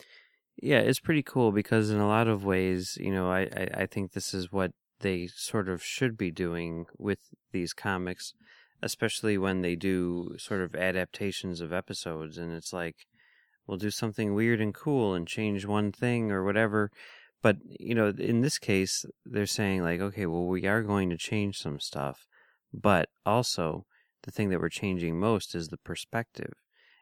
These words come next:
And it really does become sort of like, uh, a Lower Decks version of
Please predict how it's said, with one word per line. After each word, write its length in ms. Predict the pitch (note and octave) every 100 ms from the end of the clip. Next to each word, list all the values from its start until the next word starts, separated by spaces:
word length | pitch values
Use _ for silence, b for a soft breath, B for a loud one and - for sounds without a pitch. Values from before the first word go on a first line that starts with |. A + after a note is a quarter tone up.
| b
And 500 | - F#2 F2+ F2 -
it 180 | - G2+
really 280 | F#2+ G#2+ G#2
does 200 | F#2+ F#2
become 420 | F2 F#2 G2 F#2
sort 260 | E2+ - F2+
of 140 | F2 E2+
like, 500 | E2 D#2+ - - - -
uh, 360 | F2 E2 D#2+ - - _ -
a 100 | F#2+
Lower 400 | F2 F2+ F2+ E2
Decks 400 | - E2 - -
version 640 | D2+ E2+ E2 E2+ D#2+ D2
of 500 | - D#2+ D#2 D2+ -